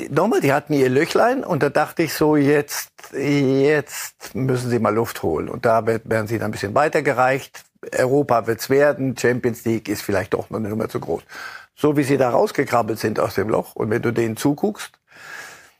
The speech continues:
wenn Nagelsmann Waldemar Anton, Mittelstädt, Führig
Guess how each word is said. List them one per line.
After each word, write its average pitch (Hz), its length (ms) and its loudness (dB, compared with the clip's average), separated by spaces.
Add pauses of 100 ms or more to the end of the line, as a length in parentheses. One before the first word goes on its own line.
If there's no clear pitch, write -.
(260)
wenn 147 460 2 (280)
Nagelsmann 156 1000 0 (520)
Waldemar 147 680 2
Anton, 117 640 -2 (880)
Mittelstädt, 190 1000 0 (1000)
Führig 180 800 0